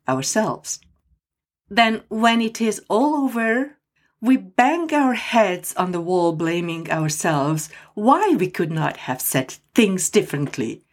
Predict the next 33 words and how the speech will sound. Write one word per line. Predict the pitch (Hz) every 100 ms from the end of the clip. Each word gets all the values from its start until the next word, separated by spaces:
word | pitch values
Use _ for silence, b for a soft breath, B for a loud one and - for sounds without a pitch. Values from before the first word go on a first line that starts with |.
| b
Hindsight | b 208 156 - 131 113 104 - - -
is | 139 -
twenty | - 170 147 139 127
twenty. | - 147 127 - 151 _ _ _ _ _ _ _ _
But | 226 233
we | 254
cannot | 247 - 285 370 254
go | - 160
back | 143 165 156 151
and | 131 139
fix | - 214 - - - -
what | 147 -
has | - 135
been | - 127 - -
done. | 151 147 151 _ _ _ _ _ _ _ -
On | 277
my | 262
website, | 233 302 440 - 143 165 269 - _ -
I | 226 226
set | 220 - 359 392
up | 370
pages | - 269 254 170 165 156
that | 180
I | 180 170
will | 175
expand | 160 - - 240 196 185
as | 175 151
we | 175
go | 156 175 160
about | 143 147 147 151
assertive, | 139 - 160 160 233 262 - _
nonviolent | 185 165 165 165 165 165 170
communication, | 156 175 160 147 151 127 - - -